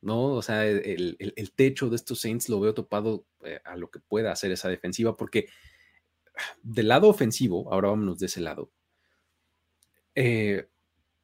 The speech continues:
pues la verdad es que, digo, ya hablaste de Jameis Winston,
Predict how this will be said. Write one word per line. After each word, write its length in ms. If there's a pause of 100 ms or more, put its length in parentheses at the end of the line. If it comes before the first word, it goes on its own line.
(180)
pues 460
la 100
verdad 180
es 100
que, 420 (200)
digo, 300
ya 100
hablaste 380
de 120
Jameis 200
Winston, 600